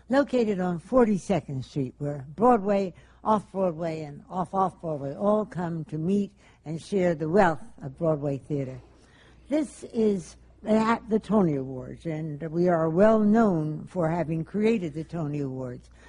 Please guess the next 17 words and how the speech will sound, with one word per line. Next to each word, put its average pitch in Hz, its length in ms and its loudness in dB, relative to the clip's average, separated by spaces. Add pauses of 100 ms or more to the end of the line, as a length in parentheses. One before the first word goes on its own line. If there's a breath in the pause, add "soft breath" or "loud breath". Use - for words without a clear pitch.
But 190 120 -2
the 262 60 4
American 269 480 4
Theater 220 300 0
Wing 185 280 -2
is 170 220 -8
a 208 40 4
year-round 202 600 2
organization, 165 880 -8 (320 soft breath)
and 151 80 -6
behind 233 560 0
this 220 180 -2
award 180 480 -4
stands 160 640 -8 (300 soft breath)
a 165 160 0
dedicated 196 960 2 (100)
organization 156 880 -2